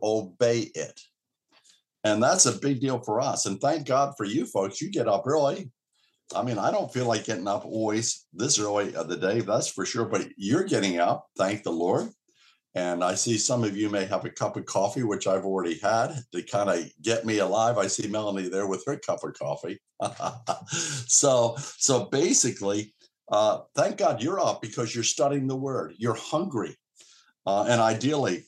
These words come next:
we just don't do a soap and say, "Okay, good deal. I'm done. I've done my soap. I'm cool."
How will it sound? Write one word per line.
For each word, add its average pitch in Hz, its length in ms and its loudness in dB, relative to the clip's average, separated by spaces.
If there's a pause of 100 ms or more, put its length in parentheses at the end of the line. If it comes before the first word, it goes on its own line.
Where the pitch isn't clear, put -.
we 113 160 0
just 131 240 0
don't 117 240 0
do 117 120 4
a 98 60 0
soap 123 380 0
and 95 120 -4
say, - 120 -2
"Okay, 131 480 -2
good 147 260 0
deal. 123 380 2
I'm - 240 -2
done. 120 440 0
I've 120 160 0
done 135 200 0
my 135 120 0
soap. 131 380 -2
I'm 123 220 0
cool." 117 400 -4